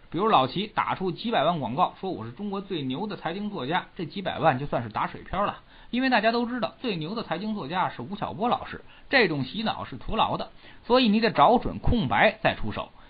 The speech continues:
比如最近出现了一个东西叫做乐虎啊，这东西翻版明显就是红牛嘛，投再多广告估计也是没什么用。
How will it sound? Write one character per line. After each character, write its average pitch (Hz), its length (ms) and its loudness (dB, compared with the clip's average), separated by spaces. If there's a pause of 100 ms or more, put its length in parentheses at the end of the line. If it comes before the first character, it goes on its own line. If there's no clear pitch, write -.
(120)
比 156 80 -2
如 247 140 0
最 247 240 2
近 226 180 2
出 220 160 -4
现 196 140 4
了 165 60 -2
一 185 40 0
个 185 80 -2
东 185 200 -4
西 165 100 -4
叫 160 120 0
做 160 100 -2
乐 175 300 -2
虎 - 420 -10
啊， 107 260 -10
这 269 160 0
东 277 220 0
西 226 100 6
翻 269 280 6
版 131 300 6
明 226 220 2
显 - 200 -6
就 147 80 -2
是 120 60 -4
红 196 220 -2
牛 160 180 -2
嘛， 220 160 0 (220)
投 240 200 4
再 233 180 6
多 202 120 2
广 117 200 0
告 135 180 4
估 160 180 -8
计 139 100 -6
也 - 100 -8
是 101 100 -10
没 101 180 -4
什 151 100 -4
么 143 80 -2
用。 170 160 -4